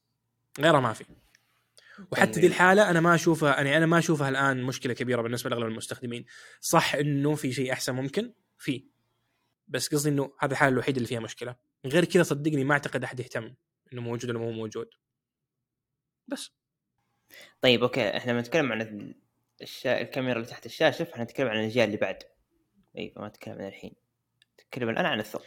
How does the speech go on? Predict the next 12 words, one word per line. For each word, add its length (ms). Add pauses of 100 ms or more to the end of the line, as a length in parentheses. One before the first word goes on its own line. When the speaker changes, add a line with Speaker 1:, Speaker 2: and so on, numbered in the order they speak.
Speaker 2:
مجرد 280
وجود 180
Speaker 1:
لمن 200
Speaker 2:
الثقب، 180
مجرد 140
Speaker 1:
سامسونج 160
Speaker 2:
وجود 100
الكاميرا. 300
Speaker 1:
تضبطها 420
و-، 360 (600)
والصينيين 380
يضبطوها. 540